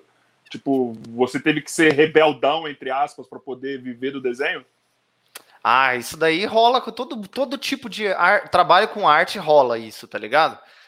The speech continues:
Speaker 2: É, é, tipo, o cara que, até o cara que é jogador, o cara que é músico, tá ligado? Tem que rolar um pouco dessa rebeldia,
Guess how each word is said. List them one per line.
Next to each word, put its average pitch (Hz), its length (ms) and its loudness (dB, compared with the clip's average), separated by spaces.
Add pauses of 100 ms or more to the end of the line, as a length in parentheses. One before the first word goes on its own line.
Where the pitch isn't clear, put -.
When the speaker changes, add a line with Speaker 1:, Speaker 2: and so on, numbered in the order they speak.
(120)
Speaker 2:
É, 117 880 4
é, 113 40 -6
tipo, 127 460 -10
o 147 180 -18
cara 165 260 4
que, 175 120 -6
até 151 500 2
o 117 40 -8
cara 143 240 2
que 139 160 -4
é 131 120 4
jogador, 139 880 2
o 117 40 -8
cara 147 220 0
que 160 120 -4
é 156 40 2
músico, 139 680 -10
tá 135 120 -4
ligado? 139 280 2
Tem 190 140 0
que 208 100 -8
rolar 190 300 6
um 170 60 4
pouco 165 300 -2
dessa 151 220 0
rebeldia, 147 540 -2